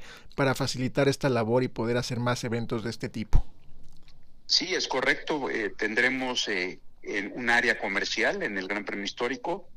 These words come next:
Speaker 2: con la presencia de algunas marcas automotrices, desde luego Porsche, que cumple setenta y cinco años.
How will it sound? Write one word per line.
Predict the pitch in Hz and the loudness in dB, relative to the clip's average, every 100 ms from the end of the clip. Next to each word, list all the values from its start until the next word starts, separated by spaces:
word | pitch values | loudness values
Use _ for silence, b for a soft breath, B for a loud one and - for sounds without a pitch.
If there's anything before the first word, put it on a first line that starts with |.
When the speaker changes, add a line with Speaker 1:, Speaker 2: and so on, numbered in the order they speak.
| - - - | -18 -18 -12
Speaker 2:
con | - 101 | -8 -4
la | 98 | -2
presencia | - - 120 110 120 | 0 0 0 0 0
de | 110 101 90 87 - - - - - | 0 0 -2 -4 -10 -14 -16 -18 -8
algunas | - 156 254 117 | -6 -4 -2 -2
marcas | - 117 117 - - - - | 0 -2 0 0 2 2 0
automotrices, | - - 110 101 - 98 - 113 | -2 -4 -4 -4 -4 -2 -2 -2
desde | 101 - | -2 -2
luego | 101 113 117 | -2 -2 -2
Porsche, | 117 123 - | 0 -2 -2
que | - - | -4 -4
cumple | 110 104 | -6 -4
setenta | 104 101 - 92 95 | -4 -4 -6 -6 -4
y | |
cinco | - 110 117 | -4 -4 -2
años. | 120 131 190 - | 0 -2 -6 -8